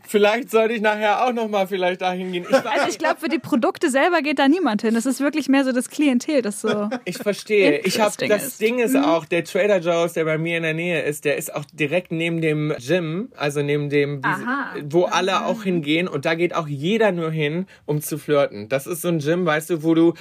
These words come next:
Speaker 1: nur ein geiles Outfit anziehst und so an eine kleine Hantel gehst, die machst du so zweimal hoch und runter, <laughs> guckst aber die ganze Zeit nur die anderen Leute an.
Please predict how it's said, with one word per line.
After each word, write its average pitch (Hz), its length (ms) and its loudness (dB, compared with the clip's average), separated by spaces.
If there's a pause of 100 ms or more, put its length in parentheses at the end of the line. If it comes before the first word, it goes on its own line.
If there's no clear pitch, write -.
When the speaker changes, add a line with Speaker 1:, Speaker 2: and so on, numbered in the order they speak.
(180)
Speaker 1:
nur 175 140 2
ein 156 140 -2
geiles 180 340 -2
Outfit 170 380 -2
anziehst 190 580 -4
und 160 120 -6
so 160 60 -2
an - 80 -2
eine 160 140 -2
kleine 170 360 -2
Hantel 170 300 -2
gehst, 160 280 0
die 160 60 -6
machst 156 220 -4
du 151 60 -6
so 147 100 -4
zweimal 156 400 0
hoch 165 120 2
und 165 100 0
runter, 175 380 2 (160)
<laughs> - 160 -2
guckst 220 320 2
aber 208 240 2
die 185 120 -4
ganze 190 320 -2
Zeit 214 360 -6
nur 220 140 6
die 196 140 0
anderen 190 340 0
Leute 190 360 2
an. 190 260 -2